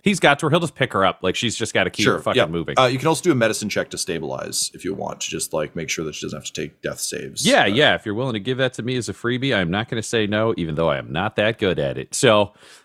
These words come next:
Speaker 1: this is the guy who's like, "Oh no, there's a fucking hole in him. Put a thumb in it." Like, <laughs> he's, he's not a genius. This is, <laughs> this is the worst triage medicine you could receive, but he will attempt.
Speaker 2: Okay, go for it.
Speaker 1: Oh, it's a whole seven.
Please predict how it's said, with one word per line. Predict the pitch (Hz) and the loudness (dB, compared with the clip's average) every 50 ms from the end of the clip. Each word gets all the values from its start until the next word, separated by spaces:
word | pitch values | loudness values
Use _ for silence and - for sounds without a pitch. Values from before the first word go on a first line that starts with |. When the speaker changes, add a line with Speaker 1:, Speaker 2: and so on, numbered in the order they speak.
| _ _ | _ _
Speaker 1:
this | 151 180 175 - | 6 6 6 4
is | 214 160 - | 0 2 2
the | 202 180 | 2 4
guy | 143 156 147 147 147 | 6 6 6 6 4
who's | - 147 131 107 101 | 2 0 -2 -2 0
like, | 117 131 117 - _ _ _ _ _ _ _ _ _ _ - - - _ _ _ - | 0 0 0 0 _ _ _ _ _ _ _ _ _ _ -14 -14 -14 _ _ _ 6
"Oh | 139 156 | 6 6
no, | 151 165 160 160 | 8 6 6 6
there's | 160 147 135 | 4 2 2
a | 147 | 0
fucking | - - 196 180 - 185 | 4 4 4 6 6 4
hole | 165 165 196 202 190 180 | 6 6 6 6 6 2
in | 160 135 | 0 -2
him. | 107 | 0
Put | - 233 277 254 | 4 6 6 6
a | 240 | 6
thumb | 208 - 277 269 254 240 | 4 6 6 6 6 4
in | 202 151 | 0 0
it." | 117 - _ | -2 -2 _
Like, | 156 151 170 214 | 4 4 4 4
<laughs> | |
he's, | 180 127 - - 180 - - 269 - | 2 -2 -2 -6 -6 2 2 2 4
he's | - - - 147 135 185 - - | 6 4 4 6 4 2 2 4
not | - - - - | 4 4 4 2
a | 214 | -4
genius. | 196 - - 233 349 381 392 - 143 - | -4 0 2 6 8 8 8 6 4 0
This | 185 196 349 381 392 | 2 6 6 6 6
is, | 403 247 - - - - - - - - | 6 0 0 0 0 0 0 -6 -12 0
<laughs> | - - - - - - - | 0 0 2 2 0 0 2
this | 220 202 - - | 0 0 2 2
is | 214 196 | 4 4
the | 208 175 | 4 4
worst | 131 147 190 202 190 - - - - | 4 4 4 4 4 2 -2 -6 -6
triage | - - 196 180 180 170 160 156 139 120 | -2 0 2 4 6 6 6 4 2 0
medicine | 143 143 139 147 139 - 135 127 | 2 2 2 2 0 -2 -4 -4
you | 123 107 | -4 -4
could | 131 110 | -2 -2
receive, | 110 104 - - 139 131 120 101 85 | -2 -4 -2 0 0 2 2 2 2
but | 98 92 | 0 0
he | 101 110 | 0 2
will | 113 113 110 107 | 2 2 2 2
attempt. | 101 - - 113 101 87 73 - - _ _ _ _ _ _ _ _ _ _ _ _ _ _ - | 0 -2 0 0 0 0 -2 -6 -14 _ _ _ _ _ _ _ _ _ _ _ _ _ _ 2
Speaker 2:
Okay, | 113 104 | 2 4
go | 101 117 110 | 4 0 0
for | - 104 - | 0 -2 -2
it. | - _ _ _ _ _ _ _ | -2 _ _ _ _ _ _ _
Speaker 1:
Oh, | 135 127 117 | 8 8 8
it's | 90 87 - | 6 4 2
a | 135 123 | 0 2
whole | - 151 185 170 135 | 4 6 6 6 6
seven. | - - - 165 147 139 117 101 73 71 | 4 2 4 4 4 4 2 -2 -4 -6